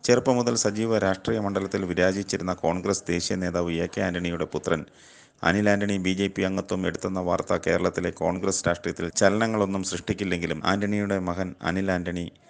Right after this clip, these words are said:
എ കെ ആന്റണിക്ക് സൃഷ്ടിച്ച തലവേദന ഏറെയാണ്. ആന്റണിക്ക്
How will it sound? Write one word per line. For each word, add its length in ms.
എ 140
കെ 220
ആന്റണിക്ക് 300
സൃഷ്ടിച്ച 420
തലവേദന 420
ഏറെയാണ്. 460
ആന്റണിക്ക് 420